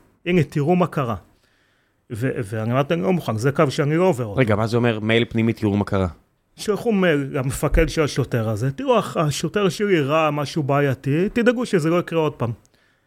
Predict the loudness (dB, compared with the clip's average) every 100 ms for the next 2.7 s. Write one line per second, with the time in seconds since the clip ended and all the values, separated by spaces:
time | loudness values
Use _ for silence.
0 | _ _ -2 -2 -6 -14 -4 -4 -2 -4
1 | 0 0 0 0 -2 0 -2 0 2 2
2 | 2 0 -4 -4 -8 -14